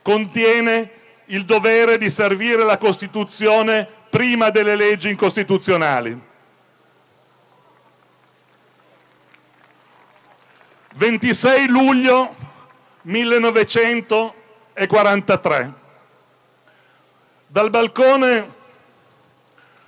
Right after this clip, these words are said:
del suo studio, in una cittadina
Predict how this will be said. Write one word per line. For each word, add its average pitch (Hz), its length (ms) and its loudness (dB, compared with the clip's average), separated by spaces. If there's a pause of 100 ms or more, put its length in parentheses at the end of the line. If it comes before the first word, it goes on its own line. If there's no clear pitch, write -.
(200)
del 202 180 -2
suo 220 180 0
studio, 202 720 0 (580)
in 185 140 -6
una 220 160 0
cittadina 226 960 -2